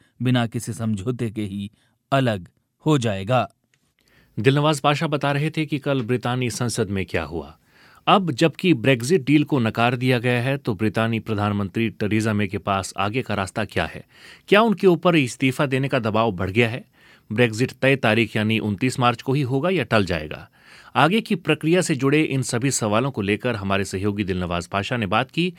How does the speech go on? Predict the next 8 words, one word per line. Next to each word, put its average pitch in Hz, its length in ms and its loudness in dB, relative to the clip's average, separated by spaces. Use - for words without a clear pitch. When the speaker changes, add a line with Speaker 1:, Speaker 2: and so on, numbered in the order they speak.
Speaker 2:
लंदन 147 340 2
में 120 120 2
मौजूद 95 440 -2
बीबीसी 104 460 -2
संवाददाता 98 720 -2
गगन 123 260 0
सबरवाल 85 520 -2
से। - 180 -12